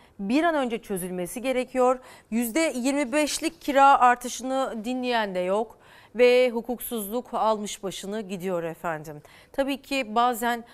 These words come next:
ev sahipleri haklı oluyor, bazen kiracılar haklı oluyor. Aslında herkes kendine göre haklı. Ee, ama sorun şu ki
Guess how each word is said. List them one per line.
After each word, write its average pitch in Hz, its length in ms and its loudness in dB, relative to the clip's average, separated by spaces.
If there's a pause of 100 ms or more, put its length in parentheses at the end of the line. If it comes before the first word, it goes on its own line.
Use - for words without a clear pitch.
(260)
ev 220 180 0
sahipleri 214 560 0
haklı 196 360 -6
oluyor, 185 500 -4
bazen 208 480 -2 (280)
kiracılar 208 760 0
haklı 190 360 -6
oluyor. 190 140 -4
Aslında 427 340 0
herkes 370 400 -2
kendine 185 400 -4
göre 175 220 -4
haklı. 185 520 -6 (420)
Ee, 240 560 -2
ama 269 540 -2
sorun 269 340 -4
şu - 280 -8
ki 240 300 -4